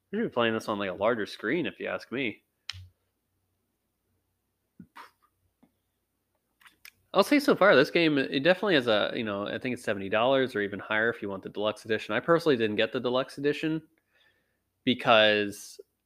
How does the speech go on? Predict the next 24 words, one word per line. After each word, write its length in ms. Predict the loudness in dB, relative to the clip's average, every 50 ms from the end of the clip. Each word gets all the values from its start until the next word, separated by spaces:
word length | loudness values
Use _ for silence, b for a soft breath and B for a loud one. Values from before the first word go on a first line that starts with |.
| _ _ _ _ -4
it 80 | -2
was 220 | 0 0 0 -2 -4
just 200 | -6 -8 -6 -4
for, 320 | -2 -2 0 0 -2 -4
as 120 | -4 -6 -2
far 120 | 0 0
as 100 | 2 2
I 80 | 0 0
understand, 440 | 0 -2 -2 -2 -2 -4 -4 -4
for, 100 | -8 -10
for 200 | -12 -10 -12 -12
customizable 800 | -12 -10 -10 -12 -12 -10 -8 -6 -6 -6 -6 -6 -8 -8 -8 -8
features, 500 | -8 -8 -8 -6 -4 -4 -4 -4 -4 -4
like 400 | -4 -2 0 0 -2 -4 -6 -12 _ b b b b b b b b b b b _ _ _ _ _ _
using, 960 | -10 -8 -4 -4 -2 -4 -4 -2 -2 -2 -2 -2 -4 -6 -6 -6 -6 -6 -8 -8 -12 _ _ _ _ _ _ _ _ _ _ _ _ _ _ _
making 320 | -8 -6 -4 -4 -4 -4 -4
Cal 300 | 0 2 2 2 2 2
look 200 | 0 -2 -4 -2
like, 380 | 0 0 0 0 -2 -4 -6 -4
uh, 280 | -2 -2 0 0 -2
Obi-Wan 360 | -2 -2 -2 -4 -6 -8 -8 -8
Kenobi 800 | -8 -4 0 2 2 2 2 2 2 2 0 0 0 -2 -2
or, 420 | -2 0 0 0 0 0 0 -2 -4 -10 _ _ _ _ _ _ _ _ _ _ _
um, 400 | -8 -8 -6 -6 -6 -8 -8 -12